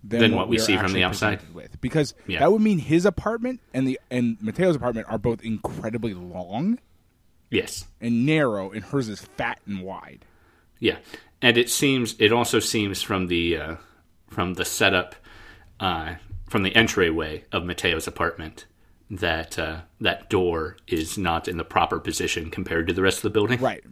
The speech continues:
Speaker 1: Yeah.
Speaker 2: Um,
Speaker 1: Yeah, a lot of it, I,
Speaker 2: Yeah.
Speaker 1: and then, and then when we do end up outside naked, that the, the geography of the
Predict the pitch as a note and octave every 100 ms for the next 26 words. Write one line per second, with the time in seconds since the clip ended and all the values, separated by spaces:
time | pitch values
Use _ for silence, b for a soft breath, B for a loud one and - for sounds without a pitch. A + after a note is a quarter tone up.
0 | F2 G2+ E2+ C2+ - b b b b b
1 | - E2+ D#2 C#3+ C3+ D3+ F3 G#3+ G#3 F#3
2 | C#3 D3 C#3 D#3 D3 - D3+ E3 D#3+ E3
3 | D3 D#3 F#3+ F3+ D3 C3+ A#2+ E3+ D#3+ C#3+
4 | A#2 A2+ - - D3+ G2 E2 G#2 A2 C3+
5 | - E2+ F2+ _ b b b C3 D3 C3+
6 | C#3+ C#3 C3+ A#2 D3 E3+ D3+ D3+ A2+